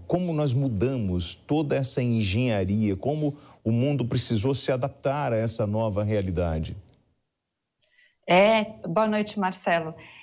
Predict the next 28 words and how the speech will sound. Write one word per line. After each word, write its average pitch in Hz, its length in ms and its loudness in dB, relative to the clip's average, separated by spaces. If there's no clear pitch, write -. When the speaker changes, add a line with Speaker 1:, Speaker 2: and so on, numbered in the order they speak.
Speaker 2:
É 185 80 4
triste, 240 560 0
né? 170 200 2
É - 20 0
triste 247 340 0
a - 20 2
gente 214 220 2
observar 196 880 0
quatro 277 420 0
meses, 226 680 -2
agora, 214 400 0
como 240 240 -6
a 240 40 -2
gente 226 240 -8
tá 220 120 -4
falando 220 260 -4
de 208 120 -2
fatos 226 520 -4
pretéritos 208 880 -2
já 208 220 -4
consolidados, 208 1000 -4
dá 214 120 -2
pra 220 120 -10
gente 220 200 -6
fazer 233 200 -6
até 233 220 -2
uma 262 160 0
análise. 247 560 0